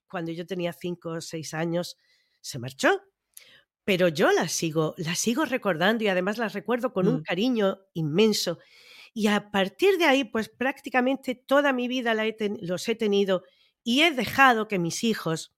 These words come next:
Speaker 1: vivan con ellos. Hay gente que a lo mejor le puede parecer mal que un perro lama a un,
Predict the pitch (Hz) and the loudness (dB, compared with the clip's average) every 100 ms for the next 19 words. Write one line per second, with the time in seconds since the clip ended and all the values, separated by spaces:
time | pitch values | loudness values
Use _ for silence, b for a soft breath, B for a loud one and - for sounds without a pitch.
0 | _ _ _ _ _ _ 156 214 170 160 | _ _ _ _ _ _ 0 2 2 -2
1 | - 151 160 160 151 160 - b b b | -4 -4 -2 0 -2 -6 -12 b b b
2 | b b b - 233 226 233 240 254 233 | b b b 2 4 4 2 2 0 2
3 | 214 208 185 151 202 226 185 202 214 214 | 4 4 2 0 0 0 0 0 0 0
4 | 190 185 196 185 180 185 220 220 - 180 | -4 -2 -2 0 0 2 2 2 -2 -2
5 | 202 - 208 208 220 220 202 180 196 190 | -4 -2 -2 0 -2 0 0 0 0 0
6 | 185 196 | 0 -2